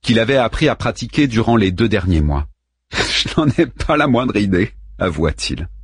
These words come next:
Il se leva non sans mal, laissa Ada le redresser sur ses jambes et tous deux remontèrent en direction du château d'Ardis.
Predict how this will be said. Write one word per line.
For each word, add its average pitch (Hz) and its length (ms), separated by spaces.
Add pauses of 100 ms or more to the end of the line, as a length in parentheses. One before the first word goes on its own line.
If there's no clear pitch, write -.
(1300)
Il 98 140
se - 140
leva 95 300
non 92 160
sans 85 200
mal, 87 320 (520)
laissa 95 420
Ada 110 300
le 98 100
redresser 95 460
sur - 180
ses 85 160
jambes 110 340 (140)
et 104 160
tous - 160
deux 127 140
remontèrent 104 560
en 95 60
direction 82 500
du 85 80
château 78 300
d'Ardis. - 600